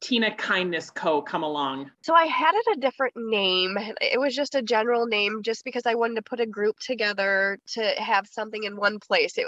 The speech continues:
Speaker 2: I think it was just, like, Tina Willett Memorial or something like that. Um, back in two thousand and fifteen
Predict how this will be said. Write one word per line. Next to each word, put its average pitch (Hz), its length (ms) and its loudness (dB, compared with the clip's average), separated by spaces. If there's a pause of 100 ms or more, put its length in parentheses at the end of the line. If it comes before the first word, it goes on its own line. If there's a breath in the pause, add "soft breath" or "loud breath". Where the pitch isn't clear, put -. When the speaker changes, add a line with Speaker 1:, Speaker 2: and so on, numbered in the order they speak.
Speaker 2:
I 208 100 2
think 262 180 -6
it 233 80 2
was 214 120 -2
just, 214 180 -6
like, 190 160 -2
Tina 202 460 0
Willett 180 420 2 (140)
Memorial 180 840 2 (280)
or 180 140 -2
something 226 420 0
like 170 240 -6
that. 151 240 -2 (720 soft breath)
Um, 202 280 6
back 202 220 2
in 214 80 -2
two 233 120 -6
thousand 220 300 2
and 233 100 -8
fifteen 214 600 -4